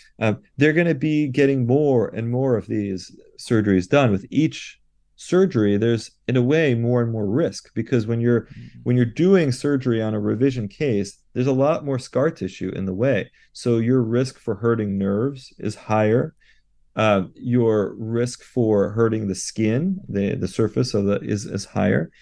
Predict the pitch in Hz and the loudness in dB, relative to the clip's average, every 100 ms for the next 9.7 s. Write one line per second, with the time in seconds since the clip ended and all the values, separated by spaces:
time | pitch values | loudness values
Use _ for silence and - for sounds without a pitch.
0 | - - 113 120 - 147 139 131 139 131 | -20 -6 -2 -2 -2 0 2 2 -2 0
1 | 117 - 123 123 113 98 104 123 117 - | -2 0 2 4 4 2 2 2 0 -2
2 | - 127 113 92 90 98 110 120 98 90 | 2 2 2 -2 -4 -4 0 0 0 -2
3 | 104 131 107 92 92 151 117 - 95 95 | -2 -2 -2 -4 -4 -6 -6 -6 -6 -2
4 | 127 117 104 120 156 156 _ _ _ 123 | 2 2 2 0 0 -4 _ _ _ 0
5 | 139 139 139 139 - 202 180 139 131 120 | 2 0 -2 -4 0 -2 2 0 0 -6
6 | - 123 120 - - 117 110 101 120 127 | -2 -2 -2 -2 2 2 2 0 -2 -4
7 | 127 135 156 - _ _ _ _ - 104 | -2 -2 -4 -6 _ _ _ _ -6 0
8 | 101 - 110 131 180 - _ _ _ _ | 0 -2 -2 -2 -4 -8 _ _ _ _
9 | _ _ - 117 123 123 | _ _ -2 4 4 4